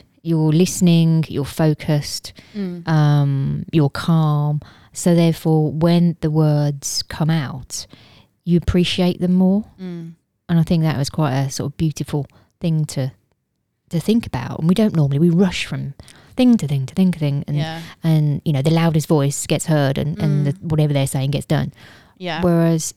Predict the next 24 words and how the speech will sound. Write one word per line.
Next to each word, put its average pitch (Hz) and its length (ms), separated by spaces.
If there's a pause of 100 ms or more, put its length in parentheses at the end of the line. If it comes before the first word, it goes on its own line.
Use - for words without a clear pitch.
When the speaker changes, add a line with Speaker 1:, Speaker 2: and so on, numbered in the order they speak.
(140)
Speaker 1:
if - 420
there 170 240
were 151 400
more 170 320
people 156 540 (300)
in 196 300 (540)
meetings 156 800 (260)
with 175 280
a 165 40
stammer 147 520 (260)
that 156 180
people 156 260
listen 156 420
to, - 360 (160)
Speaker 2:
Mm. 170 360
Speaker 1:
then 180 300
the 175 80 (200)
whole 175 380
thing 156 600
would 147 460
be 151 280 (500)
more 147 720 (260)
pragmatic, 151 840
understanding, 147 1200